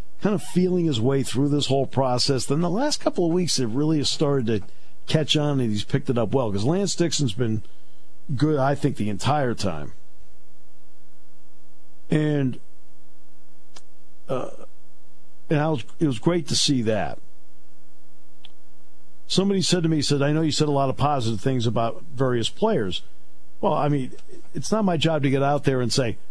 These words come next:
"Hey, by the way, X stinks." <laughs> Now, we talk about certain things they need to wa-, work on or whatever. We talked about,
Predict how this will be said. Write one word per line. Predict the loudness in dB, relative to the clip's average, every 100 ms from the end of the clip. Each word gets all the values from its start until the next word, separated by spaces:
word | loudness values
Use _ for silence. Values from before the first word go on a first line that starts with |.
| 0
"Hey, | 2
by | 2 2
the | 2
way, | 0 0
X | 0 2 0
stinks." | 0 2 2 0 0 -2 -2 -2
<laughs> | -2 -2 -2 -2 0 0 0 -2 -2 -2 -2 -2 -2 -2 -2 -2 -2 -2 -2 -2 -2 0
Now, | 2
we | 2 2
talk | 2 2
about | 2 0 0
certain | 0 0
things | 0 0 0
they | 0
need | 0
to | -2
wa-, | 0 0 0 0
work | 0 0 0 -2
on | 0 0
or | 0
whatever. | 0 0 0 0
We | 0
talked | 0 0 0
about, | 0 0 0